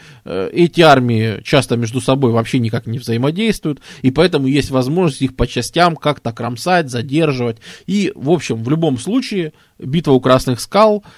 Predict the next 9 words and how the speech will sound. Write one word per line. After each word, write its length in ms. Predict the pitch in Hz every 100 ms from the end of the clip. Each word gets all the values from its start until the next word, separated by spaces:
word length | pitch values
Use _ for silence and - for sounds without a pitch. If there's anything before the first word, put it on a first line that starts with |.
| _ _ _ _ _ _ _ _ -
определяет 920 | 131 - 156 165 165 143 107 - - _ _ _ _ _ _ _ _ _ -
то, 220 | 202 220
что 180 | - 139
потом 300 | 123 139 160
назовется 400 | 123 117 131 120
Троецарствием. 760 | - 117 - 139 - - - _ _ _ _ _ _ _ _ -
Вот 200 | 147 -
формально 560 | 151 156 208 262 202
после 500 | 135 185 196 - 135